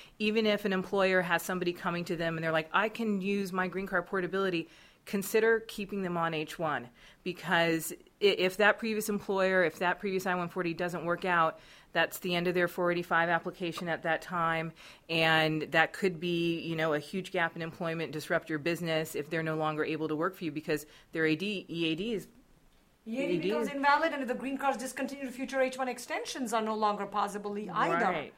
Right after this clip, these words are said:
Speaker 1: It may not be possible, but if you have that approved H one already, like we spoke earlier, they're not going around and revoking them.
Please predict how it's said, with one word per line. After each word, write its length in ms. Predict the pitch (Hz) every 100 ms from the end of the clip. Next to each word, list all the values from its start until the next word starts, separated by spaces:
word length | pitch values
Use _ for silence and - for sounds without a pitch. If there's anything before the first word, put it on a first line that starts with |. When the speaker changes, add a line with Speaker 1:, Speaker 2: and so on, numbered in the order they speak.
| _
Speaker 1:
It 180 | 180 185
may 140 | 185 185
not 180 | 180
be 100 | 180
possible, 500 | 185 208 233 220 170
but 160 | 147 185
if 100 | 185
you 120 | 196
have 320 | 170 202 214
that 120 | 190 175
approved 500 | 170 - 220 196 185
H 240 | 190 180
one 220 | 208 269 302
already, 560 | 185 160 147 147 214 -
like 240 | 165 165
we 120 | 175
spoke 520 | 151 - - 185 185
earlier, 640 | 180 214 294 208 139 135 151 - - - 165
they're 200 | 208 262
not 220 | 254 208
going 260 | 220 208
around 260 | 202 190 196
and 100 | 190
revoking 460 | 185 202 254 202 143
them. 220 | 90